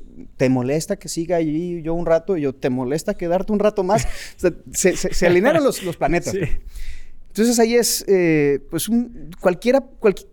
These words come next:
Speaker 1: cualquier emprendedor o emprendedora que tenga una idea,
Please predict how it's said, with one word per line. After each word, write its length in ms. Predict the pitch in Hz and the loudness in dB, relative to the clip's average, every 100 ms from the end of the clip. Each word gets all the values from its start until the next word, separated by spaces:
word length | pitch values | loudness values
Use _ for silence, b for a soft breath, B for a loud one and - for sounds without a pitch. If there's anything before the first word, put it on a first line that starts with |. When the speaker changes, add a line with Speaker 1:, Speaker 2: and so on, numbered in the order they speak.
| - | -4
Speaker 1:
cualquier 520 | 196 185 - 254 277 | -2 -2 -4 0 2
emprendedor 640 | 277 240 214 185 165 208 | 2 2 2 2 4 4
o 40 | 208 | 2
emprendedora 540 | 190 170 147 160 180 | -2 -4 -2 0 0
que 120 | 180 143 | -2 -4
tenga 300 | 175 196 202 | -2 0 -2
una 200 | 196 190 | -2 -4
idea, 480 | 151 160 165 165 | 0 2 2 -2